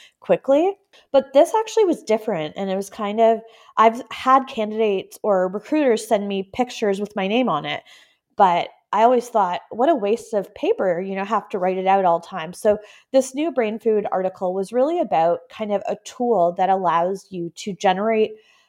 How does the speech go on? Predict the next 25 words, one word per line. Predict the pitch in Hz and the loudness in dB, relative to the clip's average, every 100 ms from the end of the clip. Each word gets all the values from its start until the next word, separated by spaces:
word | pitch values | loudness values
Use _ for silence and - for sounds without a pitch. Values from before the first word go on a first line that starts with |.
| _ - | _ -4
a | 208 | 0
message | 220 226 - 175 175 226 220 - | 2 2 2 2 2 0 -4 -6
beside | 208 220 208 208 | -4 0 2 2
the | 262 | 0
person's | 269 226 - 220 214 | -2 -4 -4 -8 -2
LinkedIn | 208 208 214 190 190 | -2 -2 -4 -4 -6
picture. | 196 - - 110 - _ _ _ _ _ | -10 -8 -6 -4 -6 _ _ _ _ _
Now, | 254 240 226 226 - | 4 4 4 2 -4
in | 262 262 | -6 -4
the | 262 254 | -2 -2
example, | 240 226 208 247 359 | -2 -4 -4 -4 -2
it | 320 196 | -2 -2
did | 226 226 | -2 0
look | 233 240 | -2 -2
like | 247 233 | -4 -4
a | |
billboard | 180 190 190 190 180 180 | -4 -2 -2 0 -2 -2
that | 170 | -8
said, | - 190 185 | -2 -2 -2
"Hi, | - 349 277 214 208 - | 0 2 2 0 0 -2
I'm | 214 226 | -4 -6
looking | 247 262 220 | -4 -2 -4
for | - 214 | -6 -4
you," | 185 185 247 269 _ _ - | -2 0 0 -2 _ _ -2
which | 226 220 | -2 -2